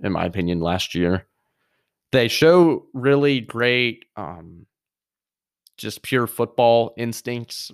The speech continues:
really fire off the ball well, or physical at the point of attack. But they do have sometimes blown blocking assignments at times. Multiple times against Missouri,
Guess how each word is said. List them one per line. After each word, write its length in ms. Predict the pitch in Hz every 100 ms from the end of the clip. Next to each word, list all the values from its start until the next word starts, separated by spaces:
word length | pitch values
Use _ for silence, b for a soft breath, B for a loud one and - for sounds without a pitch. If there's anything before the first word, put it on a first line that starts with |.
| -
really 220 | 117 110
fire 320 | - 113 110
off 160 | 113 -
the 80 | 113
ball 320 | 107 107 107
well, 260 | 107 104 104
or 100 | 92
physical 540 | - 101 104 - 107
at 100 | 101
the 100 | 107
point 320 | 104 - 113
of 60 | 104
attack. 560 | 101 - 101 101 - - _ _ _ _ _ _
But 180 | 117 -
they 140 | 117
do 800 | 101 - 120 135 139 139 127 120 -
have 460 | - 120 113 117 107 - - _ _ _
sometimes 560 | - 117 113 113 110 104
blown 560 | 113 107 107 107 101
blocking 420 | 98 98 101 110 104
assignments 460 | - 104 104 107
at 120 | 104
times. 460 | - 107 101 101 -
Multiple 320 | 117 113 113
times 320 | - 113 107
against 300 | 104 104 101
Missouri, 760 | 107 92 101 98 98 95 95 101